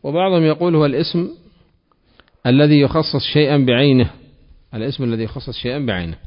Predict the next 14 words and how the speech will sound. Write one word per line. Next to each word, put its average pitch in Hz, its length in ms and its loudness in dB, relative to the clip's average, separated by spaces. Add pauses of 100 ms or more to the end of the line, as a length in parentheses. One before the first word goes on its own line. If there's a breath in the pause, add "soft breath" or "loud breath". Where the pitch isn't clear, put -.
(560 soft breath)
وأما 185 300 4
ابن 160 200 8
هشام 175 280 4
فيقول: 151 640 2
"هو 160 260 6
ما 147 180 4
علق 156 440 4
على 139 300 4
شيء 156 420 2
بعينه 135 760 4
غير 151 380 2
متناول 143 840 2
ما 143 520 2
أشبهه"، 135 520 2